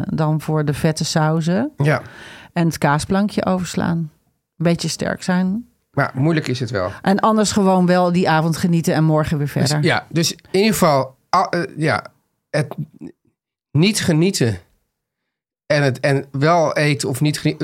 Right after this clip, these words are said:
Speaker 2: kijk, niet genieten is sowieso ook eigenlijk niet de oplossing.
Speaker 1: Nee, dat vind ik echt niet.
Speaker 2: Nee,
Speaker 1: Dat
Speaker 2: nee.
Speaker 1: vind ik zo ongezellig.
Speaker 2: Ja.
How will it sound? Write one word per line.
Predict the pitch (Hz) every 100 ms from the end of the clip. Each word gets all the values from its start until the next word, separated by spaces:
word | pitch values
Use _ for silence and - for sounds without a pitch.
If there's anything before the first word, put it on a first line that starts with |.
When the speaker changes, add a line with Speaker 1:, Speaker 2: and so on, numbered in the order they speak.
| -
Speaker 2:
kijk, | - 143
niet | 165 196
genieten | - 180 214
is | 208
sowieso | 175 156 147
ook | 127 123
eigenlijk | - 117 -
niet | 131
de | 123
oplossing. | 87 - 92 - 92 - _ _ _ -
Speaker 1:
Nee, | 175 180
dat | 202
vind | 262 220
ik | 220
echt | 185 -
niet. | 135
Speaker 2:
Nee, | 156 127
Speaker 1:
Dat | - -
Speaker 2:
nee. | 180
Speaker 1:
vind | 180 233
ik | -
zo | 269
ongezellig. | 247 247 214 208 208 196 196
Speaker 2:
Ja. | 151 107